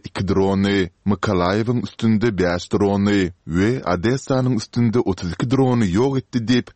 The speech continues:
beýanatda aýdylýar. Odessada dronlaryň gaçan galyndylarynyň netijesinde on üç bina zeper ýetdi. Regional häkim Oleg Kiper hüjümde Izmail şäheriniň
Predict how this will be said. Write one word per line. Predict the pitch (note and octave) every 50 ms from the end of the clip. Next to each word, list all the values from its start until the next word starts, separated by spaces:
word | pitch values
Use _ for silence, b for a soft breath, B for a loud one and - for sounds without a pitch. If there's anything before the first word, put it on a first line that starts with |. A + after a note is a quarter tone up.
| _ _ -
beýanatda | - A#2 B2+ C3+ C3 B2+ C3 C3 - _ C#3+ A2+ F2+ F#2
aýdylýar. | F#2 E2+ D#2 F#2 F#2 F#2+ G2+ G2+ G2+ F#2+ F#2 E2+ D2 - _ _ -
Odessada | F2+ F#2 F2 F2 A2 B2+ - - - C3+ A2+ C3+ C3+ G#2+ G#2
dronlaryň | A2 A2 G#2+ G2+ F#2+ F#2 G2 G#2+ G2+ F2+
gaçan | D#2 G2 F#2+ - - B2 C3+
galyndylarynyň | B2 B2+ C3 C3 B2+ B2+ A#2+ A#2 A2+ A2+ A2+ G#2+ G#2 A2+ A2+ A#2
netijesinde | A2+ - - A#2 G2+ G#2 A2 - - A2 G#2+ G#2 F#2 A2 A2 G#2 -
on | G#2 G2+ F#2+ F2+ F2 G2
üç | A#2+ - - - A2 G2
bina | G#2 G#2 G#2+ G#2+ G#2+ G#2
zeper | F#2+ C3 B2 - B2 G#2
ýetdi. | F#2+ E2+ F2+ F2+ - _ - G#2 G2+ G2 F#2+ E2 - - _ _ - G2
Regional | G#2 F#2+ F2+ F#2+ F#2+ F2+ F2+ G#2 A#2+ C3+ B2+
häkim | B2 C#3 C#3 C3 - - C3+ B2
Oleg | - D#2+ F#2 F#2+ A#2 C3 - _ -
Kiper | - C3 A#2+ - - C3 B2 A#2 G#2 - _ -
hüjümde | A2 G2+ F#2 G2+ G2+ G2+ F#2 A2 G2+ E2+
Izmail | E2+ E2+ E2+ F#2+ G2 G#2+ B2+ C#3
şäheriniň | C#3 - - C#3 B2 B2 C3+ A#2+ A2+ A2 A#2 A#2 A#2